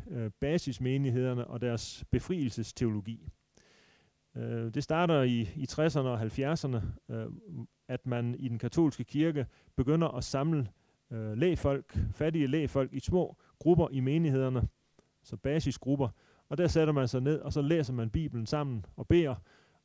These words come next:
og man læser Bibelen med, med, øh, de fattiges øjne. Hvad kan vi ud af den her bibeltekst, som fattige mennesker, øh, lærer? Øh, vi kan læ-, vi kan se, hvordan Jesus, øh, lever blandt fattige, og hvad,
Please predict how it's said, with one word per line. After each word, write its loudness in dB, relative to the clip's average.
og -4
man 0
læser 4
Bibelen 2
med, 0
med, -2
øh, -2
de -4
fattiges 0
øjne. -6
Hvad -2
kan -2
vi 2
ud 4
af 0
den 0
her -2
bibeltekst, -6
som -8
fattige 2
mennesker, -2
øh, -6
lærer? 2
Øh, -6
vi -8
kan -4
læ-, -6
vi -6
kan -2
se, 2
hvordan 0
Jesus, -4
øh, -2
lever 2
blandt -2
fattige, 2
og -4
hvad, -2